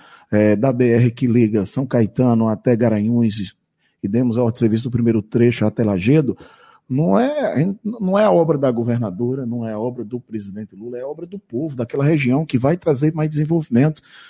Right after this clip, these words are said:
Então, a gente precisa ajudar o povo de Pernambuco. Ele não tá ajudando a governadora, a gente tá ajudando ao povo de Pernambuco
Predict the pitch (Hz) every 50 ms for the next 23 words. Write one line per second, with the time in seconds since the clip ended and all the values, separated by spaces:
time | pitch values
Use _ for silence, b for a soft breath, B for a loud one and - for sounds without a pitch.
0 | B B B B B B B B _ _ _ _ - 120 117 - 156 156 170 185
1 | 185 185 175 151 110 92 - 62 78 101 107 123 160 160 - - 160 131 - -
2 | 131 151 175 165 196 202 208 196 - _ _ _ - 160 196 180 202 269 247 180
3 | 202 214 226 214 - - 139 135 151 139 - 127 135 131 113 101 101 92 - -
4 | _ b b b b 123 156 151 - 196 226 180 185 202 175 151 151 147 139 123
5 | 117 104 - b b b b b b - 117 120 120 110 120 117 113 113 107 95
6 | 87 104 98 85 76 87 95 107 120 123 - 151 160 185 208 175 170 196 220 254
7 | 277 - - - - 180 190 208 226 214 - 208 226 254 240 185 202 220 - -
8 | -